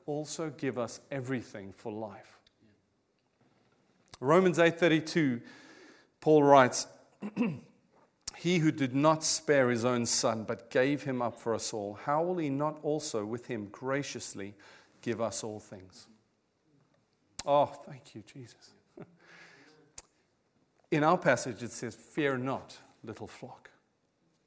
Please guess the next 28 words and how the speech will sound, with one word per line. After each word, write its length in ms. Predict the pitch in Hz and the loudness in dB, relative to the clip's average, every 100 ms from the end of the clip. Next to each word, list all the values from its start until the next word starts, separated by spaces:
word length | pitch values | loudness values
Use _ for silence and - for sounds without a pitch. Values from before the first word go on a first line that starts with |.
| _ | _
You 80 | 123 | -8
hear 160 | 131 | -4
those 220 | 135 131 113 | -4 -4 -2
words, 400 | 127 131 131 - | -2 0 -2 -6
the 100 | 120 | -6
words 260 | 123 113 | -4 -4
of 120 | 117 | -8
tenderness 540 | - 120 117 110 127 - _ _ _ _ _ _ _ _ - | -8 -8 -6 -8 -12 -20 _ _ _ _ _ _ _ _ -20
and 80 | 117 | -16
care 360 | - 113 107 | -6 -4 -4
and 180 | 131 123 | -8 -14
concern. 540 | - 107 - 98 101 104 _ _ _ _ _ _ _ _ _ _ _ _ _ | -14 -12 -12 -12 -14 -18 _ _ _ _ _ _ _ _ _ _ _ _ _
"Fear 280 | - 151 147 | -6 0 2
not, 300 | 139 120 - | 4 0 0
little 200 | 110 107 | -4 -4
flock, 360 | - 107 101 - | -6 -10 -10 -12
for 160 | - | -8
it 80 | 120 | -6
is 160 | 120 - | -6 -6
your 120 | 117 | -8
Father's 520 | - 147 156 156 147 | -2 2 2 0 -6
good 400 | - 143 131 - | -6 -6 -6 -10
pleasure 420 | - 107 98 98 | -10 -8 -8 -10
to 160 | - 110 | -12 -14
give 280 | 101 117 110 | -8 -8 -6
you 140 | 92 | -12
the 100 | 95 | -12
kingdom." 400 | - 98 92 - | -18 -20 -20 -20